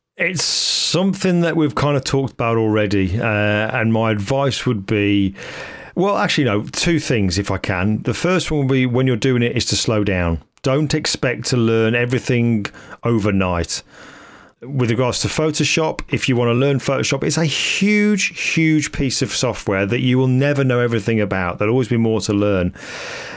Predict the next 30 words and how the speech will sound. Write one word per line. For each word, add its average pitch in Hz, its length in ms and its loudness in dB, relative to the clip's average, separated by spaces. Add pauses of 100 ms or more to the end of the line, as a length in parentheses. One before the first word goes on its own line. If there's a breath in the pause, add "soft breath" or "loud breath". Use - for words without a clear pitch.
(140 loud breath)
And 120 200 0
the 117 60 0
trouble 180 340 0
with 160 220 0
Photoshop 123 480 0
is, 110 240 0
is 104 140 0
that 113 80 0
you 110 120 0
can 110 180 -2
go 139 200 2
online 135 400 0
to - 140 -2
YouTube, 110 640 2
you 98 80 2
can 98 120 2
go 123 120 2
and 131 80 0
get 135 120 -2
magazines, 113 640 0
and 120 100 2
you'll 120 140 2
learn 120 240 2
all 165 160 2
sorts 156 380 0
of 101 160 -2
wonderful 135 600 2
and 101 160 2
weird 113 280 2
techniques. 104 680 -2